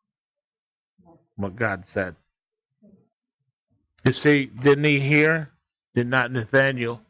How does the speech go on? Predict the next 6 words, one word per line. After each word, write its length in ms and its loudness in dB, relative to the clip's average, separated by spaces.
hear 340 2
something 580 -2
first 480 -2
and 240 -4
then? 400 2
Okay. 460 -4